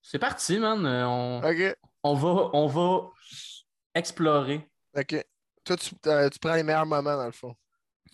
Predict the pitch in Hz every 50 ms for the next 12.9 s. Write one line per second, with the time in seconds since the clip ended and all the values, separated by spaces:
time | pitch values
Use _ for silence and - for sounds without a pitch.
0 | _ - 156 160 151 156 180 175 - - 131 127 123 120 120 - - _ _ _
1 | _ _ _ _ - - 131 143 147 - - - 131 123 127 - 185 165 135 135
2 | 143 143 - - - - - 151 151 147 - 165 165 170 196 190 202 208 208 208
3 | 196 180 170 160 156 160 151 151 156 165 160 - - 135 127 - - 143 139 143
4 | 143 143 135 135 135 - 135 127 127 123 123 123 123 123 123 123 127 127 - _
5 | _ _ _ _ - 135 - - 160 151 143 151 151 - _ - 196 262 320 302
6 | - 202 254 269 - 208 165 147 - - 185 214 330 311 - _ _ _ - -
7 | - 139 131 127 - 220 220 - - 151 147 139 143 - 175 175 170 139 135 135
8 | 131 131 - 135 131 135 131 135 160 196 262 208 - - _ _ _ _ _ _
9 | _ _ _ _ _ - - 170 165 170 160 143 151 165 - 226 247 208 143 131
10 | 131 143 135 - - - 165 151 151 170 160 151 143 - - 170 165 160 143 139
11 | 135 - 151 139 - 156 143 143 147 151 156 - - 151 135 - - 147 147 151
12 | 147 - 147 131 - - 139 135 135 135 139 135 123 120 117 113 110 113